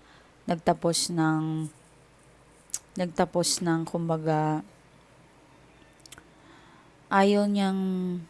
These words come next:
hindi niya gusto magkahiwalay kayo. Okay?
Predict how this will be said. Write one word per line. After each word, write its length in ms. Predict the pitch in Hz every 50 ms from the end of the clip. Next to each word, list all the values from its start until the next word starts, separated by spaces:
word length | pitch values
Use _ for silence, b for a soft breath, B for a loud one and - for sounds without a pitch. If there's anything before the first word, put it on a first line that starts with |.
| - - - - - - - - - - - - - - - - - - - - - - - - - - - - - - - - - - - -
hindi 180 | 226 220 220 226
niya 160 | 220 214 208 190
gusto 320 | 185 196 - - 214 190
magkahiwalay 640 | 185 180 175 - 185 170 175 175 170 165 165 170 165
kayo. 480 | 156 - 165 160 156 156 160 170 165 - - - - - - - - - - - - - - - -
Okay? 480 | - 180 - - 175 170 175 190 208 B